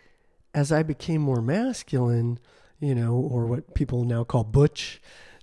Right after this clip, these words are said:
more and more butch, you know, my hair was getting shorter, my, my clothes were getting more and more masculine, to the point where I would wear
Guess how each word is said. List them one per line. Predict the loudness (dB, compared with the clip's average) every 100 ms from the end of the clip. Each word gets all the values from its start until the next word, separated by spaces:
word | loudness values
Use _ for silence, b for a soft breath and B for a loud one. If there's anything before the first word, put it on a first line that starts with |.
| _
more | -2 2 4
and | 4
more | 2
butch, | 4 2 2
you | 0
know, | 0
my | 0 -2
hair | 0 2
was | 2
getting | 4 4 4
shorter, | 2 2 4 4
my, | 4 2 0 -2
my | -2 -4 -4
clothes | -6 2 6 6 4
were | 0
getting | 0 2
more | 2 2
and | 2
more | 0
masculine, | 0 0 -2 -4 -4 -2 -2
to | -4
the | -6
point | -2 -2
where | 0 -2
I | -2
would | -2 -4
wear | -2 -2 -2 -2